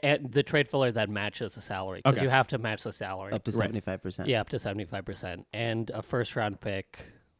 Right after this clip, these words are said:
Speaker 1: and cash, and we get Anthony Davis.
Speaker 3: A bag of cash?
Speaker 1: Yeah.
Speaker 3: Mm-hmm.
Speaker 2: So two of our young core.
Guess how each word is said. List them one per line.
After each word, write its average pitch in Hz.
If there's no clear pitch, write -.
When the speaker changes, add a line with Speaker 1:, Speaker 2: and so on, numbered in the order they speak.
Speaker 1:
and 104
cash, -
and 110
we 98
get 92
Anthony 92
Davis. 87
Speaker 3:
A -
bag 101
of 101
cash? 110
Speaker 1:
Yeah. 104
Speaker 3:
Mm-hmm. 117
Speaker 2:
So 143
two 170
of 127
our 101
young 92
core. 82